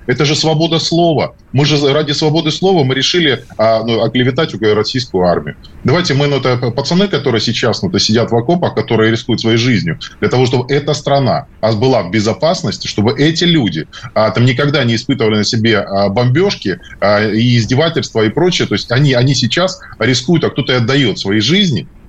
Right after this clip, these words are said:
То есть и в это время они издают, изда-, издают вот такие книги, в которых русский солдат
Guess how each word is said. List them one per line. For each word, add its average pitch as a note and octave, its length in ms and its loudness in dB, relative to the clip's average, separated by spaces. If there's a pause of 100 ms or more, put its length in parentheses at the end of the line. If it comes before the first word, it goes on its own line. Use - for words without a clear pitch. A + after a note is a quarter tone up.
То A#2+ 60 0
есть G#2+ 140 -2
и A2+ 60 2
в A2+ 60 2
это F3 200 2
время C3+ 400 -2
они G2 140 -2
издают, G2 360 0
изда-, F#2 340 2
издают F#2 440 0
вот F2+ 100 -6
такие F#2+ 300 -2
книги, C#3+ 320 2
в - 80 -8
которых G2+ 420 0 (200)
русский C3+ 340 2
солдат G#2 500 0